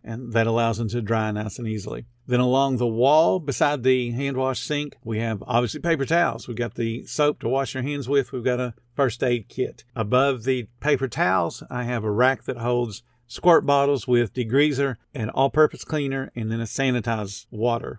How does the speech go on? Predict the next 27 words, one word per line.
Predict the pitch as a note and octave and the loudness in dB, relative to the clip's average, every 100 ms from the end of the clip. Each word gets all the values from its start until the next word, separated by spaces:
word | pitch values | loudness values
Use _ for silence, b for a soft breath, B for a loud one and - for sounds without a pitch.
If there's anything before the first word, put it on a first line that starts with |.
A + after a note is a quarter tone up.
| _ | _
So | - | -10
all | - C#3 C#3 | -4 0 0
of | |
that | C3 C#3 C3 | 0 0 0
is | A#2+ G#2 G2+ D#3 _ - | -2 -4 -12 -16 _ -4
right | A#2+ B2 - | -2 -2 -4
around | B2 B2+ A#2+ | -4 -2 -2
coming | C3 B2+ A2+ G2 - _ - | -2 -2 -2 -4 -12 _ -2
back | C#3+ C3+ - | -2 -2 -4
on | C3+ | -6
the | B2+ | -6
side, | - C3 B2 B2 A2 - | -4 -2 -2 -2 -4 -8
on | A#2 | -6
the | G#2+ | -2
right-hand | G#2 C3 A#2+ B2 A2 | 2 2 2 -4 -6
side, | G#2 A2+ A2+ G#2 _ _ - | -6 -6 -8 -14 _ _ -12
where | A2+ | -8
the | A2+ A#2+ C3+ - - | -8 -10 -12 -18 -8
pickup | E3 C3 - | -4 -2 -2
window | A2+ G#2+ G#2 | -2 -2 -2
is, | A2 A#2+ A#2 | -2 -4 -6
or | A2+ | -6
the | B2+ | -2
order | B2 A#2 | 0 0
taking | A2+ A2+ B2+ A2+ | -2 -6 -6 -6
window | A2+ A2+ A#1+ | -4 -4 -4
is. | B1+ - | -6 -8